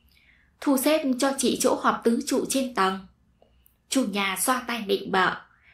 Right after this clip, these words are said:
"Đã sẵn sàng như mọi khi, chị ơi." Nữ quan trưởng phúc hậu trong bộ đầm đen rung rinh lên gác. Lần lượt theo sau là hội cán bộ ban ngành, các tinh hoa phố núi,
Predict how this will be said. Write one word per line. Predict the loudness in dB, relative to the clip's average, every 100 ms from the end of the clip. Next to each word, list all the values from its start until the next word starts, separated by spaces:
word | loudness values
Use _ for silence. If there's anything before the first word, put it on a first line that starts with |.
| _ 4
"Đã | 4 4 2
sẵn | 2 2
sàng | -2 -2 0
như | 0 2
mọi | 2 0
khi, | -2 -2 -6 -6
chị | -2 0
ơi." | 2 0 0 -6 -12 _ _ _ _ _ _ _ _ _ 0
Nữ | 2 2
quan | -2 0
trưởng | 0 0 0
phúc | -4 -4
hậu | 0 2 2 0
trong | -2 0
bộ | 0 2
đầm | 0 0 0
đen | 0 -2 -6 -6
rung | 2 2 2
rinh | -2 0 2
lên | 0 0
gác. | -2 -2 -6 -16 _ _ _ _ _ _ _ 6
Lần | 6 8
lượt | 6 4
theo | -2
sau | -2 0 0 0
là | 0
hội | 2 2 2
cán | 2 2 2
bộ | 2 4
ban | 2 0 0
ngành, | -2 -2 -8 _ _ -20 -2 2
các | 4
tinh | 4 2
hoa | 2 0 2
phố | 0 4
núi, | 4 4 0